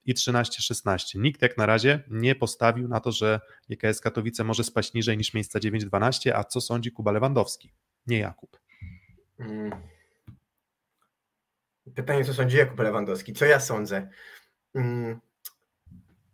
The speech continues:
Speaker 2: Liga się wyrównała, e, i mam takie przekonanie, że Katowice spokojnie się utrzymają. Spokojnie, mm,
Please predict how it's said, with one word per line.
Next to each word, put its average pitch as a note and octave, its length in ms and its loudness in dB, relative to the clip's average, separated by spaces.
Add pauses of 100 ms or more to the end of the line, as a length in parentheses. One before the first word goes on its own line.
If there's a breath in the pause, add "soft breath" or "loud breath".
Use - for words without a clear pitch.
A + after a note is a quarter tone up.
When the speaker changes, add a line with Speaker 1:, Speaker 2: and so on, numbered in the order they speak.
(1600)
Speaker 2:
Liga C#3 260 2
się D3 140 -2
wyrównała, D#3 760 4 (580)
e, A#2 960 0 (220)
i F3+ 340 2
mam D3+ 580 0 (960)
takie C3 260 -2
przekonanie, D3+ 560 2
że C3+ 420 2 (640)
Katowice D3+ 460 -2
spokojnie C#3+ 500 2
się C#3 140 -4
utrzymają. D3 800 0 (1000 soft breath)
Spokojnie, D#3 640 4
mm, C#3 420 2